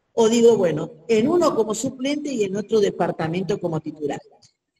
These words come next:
Esto, gracias a que Estela dijo lo de las regiones, me acordé cuando siempre en las charlas decíamos esto de los departamentos, que tengo la posibilidad, de acuerdo, a veces hay docentes que, por ejemplo, son de, de Belville,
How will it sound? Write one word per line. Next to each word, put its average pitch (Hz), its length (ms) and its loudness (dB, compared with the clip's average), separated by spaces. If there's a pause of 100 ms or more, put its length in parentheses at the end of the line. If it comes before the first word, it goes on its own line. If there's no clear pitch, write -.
(100)
Esto, 233 260 6
gracias 240 300 4
a 185 40 -4
que 196 80 0
Estela 226 260 0
dijo 226 240 0
lo 190 100 4
de 180 60 4
las 190 140 2
regiones, 214 440 2
me 196 160 -4
acordé 208 440 2
cuando 185 240 -2
siempre 185 380 0
en 175 60 -4
las 175 120 -4
charlas 190 380 0 (360)
decíamos 202 400 0
esto 196 240 -2
de 185 100 2
los 190 140 0
departamentos, 156 800 -2
que 151 140 -4
tengo 180 320 0
la 180 200 4
posibilidad, 196 640 2 (500)
de 180 100 4
acuerdo, 156 420 2
a 156 140 -2
veces 220 400 0 (520)
hay 214 160 4
docentes 226 440 0
que, 226 100 2
por 233 220 0
ejemplo, 240 460 0
son 202 220 -4
de, 170 420 0
de 151 120 2
Belville, 131 460 -4